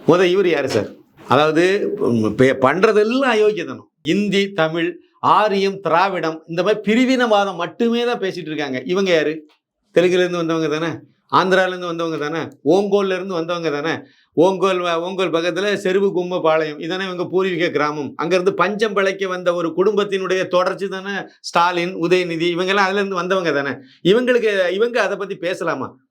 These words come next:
முதலாவது, நாம வந்து அப்படி இல்ல. நமக்கு தேசியமே தெய்வீகம், அவ்வளவுதான். நம்ம இந்தியாவுல யார் வேணாலும் எங்க இருக்கலாம்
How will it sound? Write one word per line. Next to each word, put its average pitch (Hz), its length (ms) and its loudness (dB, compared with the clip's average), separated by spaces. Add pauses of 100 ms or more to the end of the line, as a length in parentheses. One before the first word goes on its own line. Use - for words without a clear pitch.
(300)
முதலாவது, 147 580 2
நாம 170 380 0
வந்து 196 200 -4
அப்படி 170 180 -2
இல்ல. 156 380 -2 (280)
நமக்கு 156 480 0
தேசியமே 170 560 -2
தெய்வீகம், 156 420 2
அவ்வளவுதான். 147 540 -2
நம்ம 143 200 -2
இந்தியாவுல 160 440 2
யார் 151 280 0
வேணாலும் 156 240 -8
எங்க 156 180 -6
இருக்கலாம் 151 460 -4